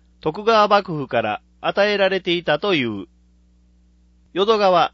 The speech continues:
三十石船。米三十石の積載量に相当する大きさで、旅客運送を行う船。かつて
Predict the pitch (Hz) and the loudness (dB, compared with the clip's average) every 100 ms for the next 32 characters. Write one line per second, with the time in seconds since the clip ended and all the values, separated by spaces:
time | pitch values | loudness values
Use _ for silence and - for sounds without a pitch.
0 | _ - 196 226 233 - - 185 190 151 | _ -4 -2 -2 -8 -6 -4 -2 0 -2
1 | 117 101 _ _ _ _ _ _ _ _ | -4 -8 _ _ _ _ _ _ _ _
2 | _ - 208 123 - 175 208 233 240 - | _ -6 -4 -6 -6 -4 -2 -4 -10 -4
3 | 185 170 131 110 - 214 202 - 233 208 | -4 -4 -4 -4 -6 -8 -6 -2 -2 0
4 | 180 139 123 107 - 185 202 202 185 170 | 0 0 -4 -10 -4 -2 0 0 0 0
5 | 170 160 143 151 147 - 135 123 - _ | -2 -4 -2 0 0 -2 -4 -2 -6 _
6 | _ _ _ _ - 151 226 226 220 220 | _ _ _ _ -6 -2 -2 -2 -4 -6
7 | 196 - 131 117 107 101 - 151 196 190 | -4 0 2 2 0 -4 -8 -4 0 2
8 | 175 160 151 117 92 - _ _ _ _ | 2 -2 -6 -8 -10 -14 _ _ _ _
9 | _ _ _ _ _ - 220 - 127 110 | _ _ _ _ _ -6 -6 -6 -4 -4